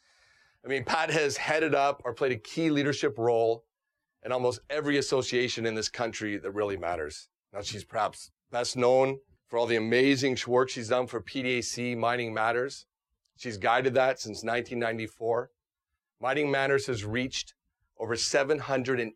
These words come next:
eighty thousand people over the years, educating them on the importance of mining. Seven hundred eighty thousand people, that's a big number. Like, that,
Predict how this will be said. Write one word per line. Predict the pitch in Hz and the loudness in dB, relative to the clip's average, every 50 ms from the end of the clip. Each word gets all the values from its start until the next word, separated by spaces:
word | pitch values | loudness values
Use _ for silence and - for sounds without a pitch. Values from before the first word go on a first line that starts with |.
| _ _ | _ _
eighty | 143 156 165 175 175 165 170 170 165 156 - _ _ _ _ _ | -2 2 2 2 2 0 -2 -4 -4 -6 -12 _ _ _ _ _
thousand | _ 143 131 143 143 139 139 143 131 117 131 135 135 131 123 - _ _ _ _ _ _ | _ -2 2 4 4 6 4 4 2 0 -2 -2 -2 -4 -8 -12 _ _ _ _ _ _
people | - 147 151 135 - 151 135 123 - - | -8 -8 -8 -2 2 4 4 4 6 4
over | 120 110 107 110 | 4 4 4 0
the | 98 101 | -2 -2
years, | 95 98 98 90 80 78 - - - _ _ _ _ _ _ _ | -4 -2 -2 -2 -2 -4 -6 -8 -16 _ _ _ _ _ _ _
educating | 135 143 143 131 151 131 - 190 151 117 123 113 | -4 -4 0 0 -2 0 0 0 0 2 0 0
them | 110 104 98 87 - - _ _ _ _ _ _ _ _ _ _ _ | 0 0 -2 -2 -4 -12 _ _ _ _ _ _ _ _ _ _ _
on | - 107 | -8 -4
the | 113 | -4
importance | 110 101 90 - 127 123 113 107 107 95 90 | -4 -4 -4 -2 -2 -2 -2 -4 -10 -6 -6
of | 104 98 | -6 -2
mining. | 98 98 92 87 87 85 | 0 -2 -2 -2 -4 -6
Seven | - - 180 185 202 202 | -2 2 2 4 4 4
hundred | 208 208 185 180 190 - | 2 2 0 -2 -2 0
eighty | 208 302 285 277 | 0 0 0 0
thousand | - - - 311 277 359 - | 0 0 -2 -2 -2 -6 -4
people, | - 302 285 285 269 | -4 -4 -2 0 -2
that's | 277 240 - | -2 0 0
a | 190 | -2
big | 151 131 180 190 185 | 0 2 0 0 2
number. | 175 185 185 190 180 139 104 - | 2 4 4 4 4 4 2 2
Like, | - 110 113 - | 2 -2 -2 0
that, | - 165 170 | 2 0 0